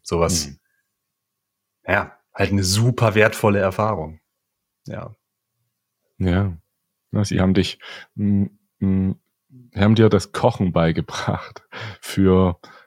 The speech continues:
Speaker 2: Veränderung, für Emotionsverarbeitung, so kommt's mir so ein bisschen vor.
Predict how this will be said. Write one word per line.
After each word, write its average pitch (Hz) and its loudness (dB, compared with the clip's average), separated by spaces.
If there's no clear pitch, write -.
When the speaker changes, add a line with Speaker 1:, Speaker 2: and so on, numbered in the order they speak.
Speaker 2:
Veränderung, 82 0
für 87 -4
Emotionsverarbeitung, 87 0
so 87 0
kommt's 87 -4
mir 90 0
so 85 -6
ein 82 -4
bisschen 85 -6
vor. 85 -4